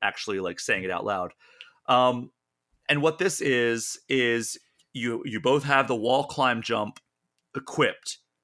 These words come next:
where, which if you remember, that is, like, you can jump into a wall. Instead of jumping off of it, you can jump upwards. And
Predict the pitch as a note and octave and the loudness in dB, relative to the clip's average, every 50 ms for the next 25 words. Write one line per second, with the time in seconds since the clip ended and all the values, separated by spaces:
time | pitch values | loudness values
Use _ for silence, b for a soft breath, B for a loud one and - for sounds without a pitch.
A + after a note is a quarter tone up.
0 | _ _ _ _ _ - A#2+ A#2 A#2 A#2 A2 - B2+ - A#2+ B2+ A#2+ A#2 A2+ G2 | _ _ _ _ _ 0 2 2 2 0 -2 -4 -4 -2 -2 0 0 0 -2 -2
1 | A2+ A2 A2 G#2+ G#2+ G#2+ - A2+ G#2+ F2+ A2+ A2+ - A#2 G#2+ G#2 G2+ - - C#3+ | 0 0 0 0 0 -2 -2 -4 -4 -4 -6 -6 -6 -6 -6 -6 -8 -4 0 0
2 | C3+ C3+ D#3+ C#3 - D3+ C3+ A#2 A2 A#2+ A#2 A2+ A2+ A2+ - C#3+ B2+ A#2 - - | 0 0 -2 -4 -2 -2 -2 0 2 2 4 4 2 2 0 -2 -2 -2 0 -2
3 | C#3 B2 C3 A#2 A2+ - - D3 D#3 D3+ - G#2+ G#2+ G#2 - A2+ G#2+ A2 G#2 G2+ | -2 0 -2 -4 -4 0 2 2 2 2 0 -4 -6 -4 -4 -6 -8 -8 -6 -4
4 | B2 A2+ F#2+ - - B2+ B2+ - - G2+ - - - - - - - - b b | -4 -4 -4 -2 -2 -2 -2 -4 -4 -8 -8 -8 -8 -8 -10 -10 -10 -10 b b
5 | b b b b b b b b b b b b b - B2 A#2+ A2+ A2+ A2 A2 | b b b b b b b b b b b b b 4 4 4 4 4 0 -2
6 | G#2+ F#2+ | -6 -8